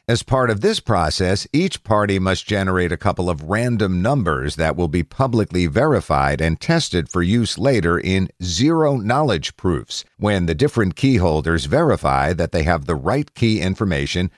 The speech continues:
without revealing the content. This time, the researchers found that a protocol in an open source library developed by the cryptocurrency exchange Binance didn't actually check these random values.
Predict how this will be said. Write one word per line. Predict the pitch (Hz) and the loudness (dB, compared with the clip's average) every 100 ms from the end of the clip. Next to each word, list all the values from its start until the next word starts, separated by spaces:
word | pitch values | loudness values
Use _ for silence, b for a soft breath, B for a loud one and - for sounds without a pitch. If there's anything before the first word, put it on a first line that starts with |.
| b | b
without | 92 85 76 - | -2 0 0 0
revealing | 87 151 85 71 | 0 2 0 -2
the | 69 | -4
content. | 143 160 104 69 50 _ _ _ _ - | 0 0 0 -4 -6 _ _ _ _ -4
This | 202 - | -2 -2
time, | - 113 107 101 b - | 0 0 -2 -4 b -4
the | |
researchers | 110 107 - 85 76 85 76 - | 0 0 2 0 0 -2 -2 -2
found | 90 87 85 85 | 0 0 0 0
that | 80 | -2
a | |
protocol | - 185 208 180 101 80 71 73 | -2 0 2 2 2 2 2 0
in | 90 | -2
an | 85 80 | -2 -2
open | 123 113 107 | -2 0 -2
source | 92 98 85 80 | -2 -2 -2 -2
library | 78 90 101 80 76 78 | -2 0 0 0 -2 -2
developed | 78 82 101 113 82 - | -2 -2 0 0 -2 -4
by | - 80 | -2 -2
the | 78 | -2
cryptocurrency | - 123 - 87 - 95 92 - 87 | -2 -2 0 -2 0 0 0 0 -2
exchange | 78 - 95 87 82 64 | -2 -2 -2 0 -2 -2
Binance | 64 135 135 85 87 - b b - | -2 0 0 0 0 -4 b b 0
didn't | 175 143 127 | 2 2 0
actually | 120 120 - 117 127 135 | 0 -2 -2 0 2 0
check | 127 - 202 - | 0 -2 -2 -2
these | 92 85 | -2 -2
random | 82 85 80 71 67 | -2 -2 -2 -4 -4
values. | 71 64 62 52 - | -2 -2 -2 -8 -14